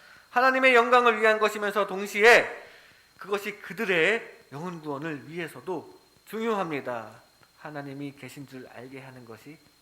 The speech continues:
필요했습니다. 이렇게 하나님 계신 줄 알게 만드는 우리 주변의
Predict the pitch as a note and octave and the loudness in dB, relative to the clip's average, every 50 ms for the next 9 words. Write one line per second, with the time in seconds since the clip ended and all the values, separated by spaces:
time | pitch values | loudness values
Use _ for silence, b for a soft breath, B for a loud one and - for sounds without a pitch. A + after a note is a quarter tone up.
0 | _ _ - - F#3 F#3 E3 D#3 C#3+ - - B2 G2 E2 _ _ - - _ _ | _ _ -20 -20 -18 -18 -18 -18 -20 -20 -20 -20 -20 -20 _ _ -20 -20 _ _
1 | _ _ _ _ _ _ B B B B B B B B B B B E3+ F#3+ F#3+ | _ _ _ _ _ _ B B B B B B B B B B B -10 -10 -8
2 | - - A3+ F3+ B2+ G#2 - - - b b b b b b b b b b _ | -4 -2 0 0 0 -2 -8 -18 -20 b b b b b b b b b b _
3 | _ - F#3 F3+ F#3 F3+ F3 E3+ D#3+ D3+ C#3 B2 D#3+ _ b b b b b b | _ -12 -8 -6 -6 -6 -6 -8 -10 -12 -14 -16 -20 _ b b b b b b
4 | b _ _ _ _ _ _ _ _ _ _ _ _ _ _ _ _ _ _ _ | b _ _ _ _ _ _ _ _ _ _ _ _ _ _ _ _ _ _ _
5 | _ _ - C#3 C3 C#3+ B2+ A#2+ A2+ - B2 A2+ G#2 G2 _ _ _ _ - B2+ | _ _ -16 -14 -12 -12 -14 -16 -16 -16 -16 -16 -18 -20 _ _ _ _ -12 -10
6 | C#3+ D3 C3+ C3+ C3+ B2 G#2+ G#2 _ G#2+ A#2 B2+ B2 B2 A#2 A2 A2 G#2+ A#2+ E3+ | -10 -10 -10 -10 -12 -12 -12 -16 _ -20 -18 -18 -16 -16 -16 -16 -16 -18 -18 -20
7 | _ _ _ _ _ _ - A#2+ B2 A#2+ - - D3 C#3 D#3 D3 C3 C3+ D3+ F3 | _ _ _ _ _ _ -20 -20 -20 -20 -20 -20 -12 -8 -6 -6 -4 -2 -2 -2
8 | F#3 F#3+ F3+ - - _ | -4 -6 -12 -18 -20 _